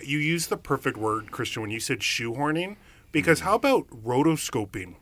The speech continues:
Speaker 1: was in the film for a good, I would say they used that technique for a good seven minutes or so. And if everybody,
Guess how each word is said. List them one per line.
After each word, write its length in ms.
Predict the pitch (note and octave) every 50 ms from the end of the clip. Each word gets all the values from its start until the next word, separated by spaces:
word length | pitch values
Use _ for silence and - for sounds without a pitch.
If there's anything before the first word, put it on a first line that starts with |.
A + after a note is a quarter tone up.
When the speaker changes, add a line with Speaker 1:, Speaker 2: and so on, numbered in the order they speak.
| _ _
Speaker 1:
was 180 | - A2+ A2 G#2
in 140 | A#2 A2+ A2+
the 80 | G#2+
film 400 | - - C3 A#2 G#2 G#2 G#2 G2
for 320 | - - C3+ B2 A#2 B2 A#2+
a 60 | A#2
good, 420 | G#2+ A#2+ A#2+ A#2 A2 A2+ A2 - - - - - -
I 100 | D3 G3
would 180 | A#3 C4 -
say 220 | - - D3+ C3 A#2
they 100 | A2 A#2
used 300 | A2+ A2+ A#2 B2 A#2 - C3+
that 180 | A#2+ A2 -
technique 400 | - C#3+ C3 - C3+ B2+ A#2+ -
for 120 | - C#3 A#2
a 60 | G2+
good 320 | - B2 A#2+ A#2 G#2+ - - - - - - - - - _ _ _ - _ -
seven 800 | - - - - B2+ B2 B2 D3+ D3+ D3+ D3 C#3+ C#3 C#3+ C#3 C3
minutes 360 | A#2+ A#2 B2 E3 G3+ G#3 - A3+
or 60 | G3+
so. 160 | - - G3+
And 80 | F#3 F3
if 120 | D#3 - D#3
everybody, 360 | D#3 D3+ G3 F3 F3+ F3